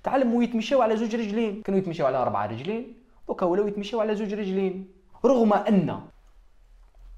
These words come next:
الوصية الأولى من seven commandments، من السبع وصايا، الوصية الأولى كانت تقول: "Whatever goes upon two legs is an enemy". كل حاجة تمشي على زوج رجلين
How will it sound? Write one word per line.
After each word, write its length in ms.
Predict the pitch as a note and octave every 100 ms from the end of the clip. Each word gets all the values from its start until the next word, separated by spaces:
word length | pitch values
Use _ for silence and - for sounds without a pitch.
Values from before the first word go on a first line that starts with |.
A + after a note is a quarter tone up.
| - -
الوصية 460 | F#3 G#3+ C4+ B3+
الأولى 360 | G3 B3 G#3 D#3
من 100 | D3
seven 400 | - F#3+ F#3+ F#3+
commandments، 560 | F#3 F#3+ F#3 G#3+ G#3 E3+
من 60 |
السبع 280 | E3+ G#3 E3+
وصايا، 600 | F3+ F#3+ G3 G#3 A3 A3+ - -
الوصية 380 | D3+ F3 F3+ G3
الأولى 340 | D#3+ F#3+ F#3
كانت 400 | - G3 F3 D#3+
تقول: 420 | C#3 - A3+ A#3 A3 -
"Whatever 680 | D#3+ E3+ - G#3+ F#3+ E3 C3+
goes 240 | E3+ D#3 A#2
upon 640 | B2 - E3+ D#3 C3 -
two 140 | E3
legs 580 | D#3 G3 F#3+ - - F3+
is 60 | E3
an 240 | F3 -
enemy". 420 | F3 E3+ D3 A#2+ -
كل 140 | D3+
حاجة 220 | - D3+
تمشي 280 | D3+ E3+ D3
على 140 | C3+
زوج 160 | C#3 D#3
رجلين 440 | C3+ C3+ F#3 G3